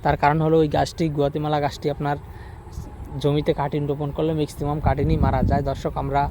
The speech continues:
কিন্তু ওই গাছটি রোপণ করেছি, আমাদের কাছে ওই গাছটি এখন বর্তমানে কাটিংও রয়েছে। ওই গাছটি আপনার প্রচুর পরিমাণে কাটিং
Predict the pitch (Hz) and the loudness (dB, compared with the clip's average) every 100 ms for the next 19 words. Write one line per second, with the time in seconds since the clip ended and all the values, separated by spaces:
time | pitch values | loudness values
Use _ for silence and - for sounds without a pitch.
0 | - - - - - - 147 156 151 143 | -2 0 0 4 4 4 4 4 4 2
1 | 127 - 139 131 160 160 143 135 175 202 | -2 -4 -2 0 0 2 0 0 -2 -6
2 | - 147 139 139 143 - 143 139 - - | -6 -2 0 0 0 2 2 2 -2 -6
3 | 156 - - - - 143 160 143 147 165 | -6 -8 -8 -6 -4 -2 0 2 0 0
4 | 160 160 151 139 160 185 170 151 156 185 | 0 2 0 2 0 2 2 0 -4 -8
5 | - - - - - - 160 156 147 143 | -8 -10 -12 -14 -14 -4 0 4 4 2
6 | - 165 156 156 156 - - 180 - 202 | 2 0 2 0 0 -6 -2 -2 2 0
7 | 170 170 165 160 151 147 | 2 0 0 0 -2 -2